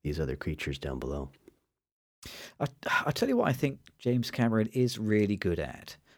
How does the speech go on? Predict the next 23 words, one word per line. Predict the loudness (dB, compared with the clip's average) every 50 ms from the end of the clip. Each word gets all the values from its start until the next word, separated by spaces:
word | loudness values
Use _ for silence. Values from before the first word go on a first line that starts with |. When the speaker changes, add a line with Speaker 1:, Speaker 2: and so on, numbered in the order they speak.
| _ _ -2
Speaker 2:
and, | -2 -2 -2 -2 -8 _ _ 0
um, | 2 2 2 2 -2 -8 -14 -16 _ _ _ _ _ _ _ _ _ _ _ _ _ _ _ -4 -2
I | 0
think | 0 0 2
maybe | 4 4 4 4 4
he's | 4 2 2 0 -2 -6
slightly | -6 -6 -6 -6 -4 0 2 2 4 4 2 0 -2 -2 -2 0
lost | 2 0 0 0 -2 -2
some | -2 0 0
of | 0 -2
this | -2 -2 -2
skill | -4 -2 -2 -2 0 -2 -2
in | -4 -4 -4 -2 -4 -6 -10 _ _ _ _ _ _ _ _ -6
Avatar: | -4 -4 -4 -2 -2 -2 -2
Way | 0 0 0 0
of | 0 0
Water, | 0 0 0 -2 -2
but | 0 0 2
in | 2
Speaker 1:
Mm-hmm. | 2 4
Speaker 2:
his | 2 2 2 0 0
earlier | 2 2 2 2 0 0 0 0 -2
work. | -2 -4 -4 -2 -2 -4 -6 -8 -14